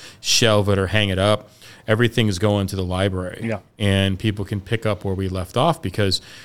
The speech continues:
Speaker 1: there, there is gonna come a time where we've exhausted everything that we can possibly do. Not, not saying that somebody else can come out and do it, but for, for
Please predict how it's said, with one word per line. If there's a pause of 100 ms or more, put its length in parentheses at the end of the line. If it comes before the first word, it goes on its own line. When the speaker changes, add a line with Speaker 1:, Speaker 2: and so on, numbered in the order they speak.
(200)
Speaker 1:
there,
there
is
gonna
come
a
time
where (320)
we've
exhausted (220)
everything (180)
that
we
can
possibly
do. (440)
Not,
not
saying
that
somebody
else
can
come
out
and
do
it,
but (400)
for,
for